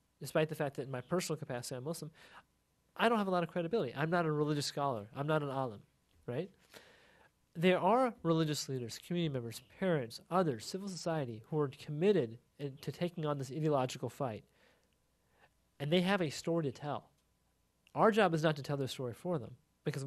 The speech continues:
you know, but our jo-, job is to help them tell their own story. And so to me, governments in many respects, when it comes to challenging ideologies, have, need to take a back seat and really make sure that we help those people who have the most credibility,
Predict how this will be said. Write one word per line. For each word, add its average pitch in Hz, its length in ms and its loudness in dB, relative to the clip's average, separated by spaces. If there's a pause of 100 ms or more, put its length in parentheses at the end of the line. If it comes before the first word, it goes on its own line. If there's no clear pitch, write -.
you 147 80 -4
know, 120 140 -8 (160)
but 147 180 -2
our 156 160 4
jo-, 156 280 -4
job 131 280 -2
is 123 100 -6
to 131 60 -6
help 151 300 -2
them 131 120 -6
tell 123 220 -8
their 113 180 -10
own 110 160 -12
story. - 420 -16 (540)
And 156 120 -4
so 190 140 0
to 196 120 -4
me, 190 400 0 (480)
governments 180 400 2
in 143 60 -6
many 143 120 -2
respects, 135 540 -6
when 135 140 -6
it 131 60 -10
comes 156 200 -4
to 135 80 -8
challenging 147 480 -4
ideologies, 143 680 -4
have, 143 260 -4
need 160 160 -2
to 156 60 -2
take 135 220 -8
a 123 40 -6
back 113 300 -12
seat 113 260 -12 (460)
and 147 140 -4
really 160 340 4 (140)
make 139 180 -4
sure 135 360 -4
that 120 160 -8
we 135 120 -4
help 135 300 -2
those 147 180 2
people 135 280 -8
who 131 60 -4
have 127 100 -4
the 127 80 -6
most 175 280 -2
credibility, 123 460 -6